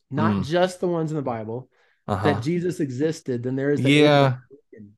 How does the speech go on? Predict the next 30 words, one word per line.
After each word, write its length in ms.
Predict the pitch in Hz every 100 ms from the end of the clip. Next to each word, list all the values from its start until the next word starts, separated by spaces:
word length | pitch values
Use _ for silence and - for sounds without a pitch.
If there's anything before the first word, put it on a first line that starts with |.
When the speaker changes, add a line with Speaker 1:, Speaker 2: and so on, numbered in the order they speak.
| -
Speaker 1:
existed. 540 | 113 113 104 101 95 _ _ _ _
Have 80 | 151
you 80 | 196
Speaker 2:
There's 40 |
a 40 | 190
Speaker 1:
heard 60 |
that? 60 | 196
Speaker 2:
lot 120 | 180
of, 140 | 151 - 202 - - -
there's 180 | 214
a 60 | 208
lot 240 | 190 185 170
of, 180 | 135
um, 420 | 135 117 107 104 - _ _ _ _ _ _ _ - - - -
there's 100 | 208
a 60 |
lot 140 | 226 175
of 80 |
books 240 | 127 110 -
on 120 | 82
it, 60 | - _ _
and 160 | 123 120
there's 120 | 120
a 60 | 113
lot 180 | 120 117
of 80 |
different 340 | 117 120 117 104
theories 300 | 120 104 92
on 160 | 87
it. 80 | -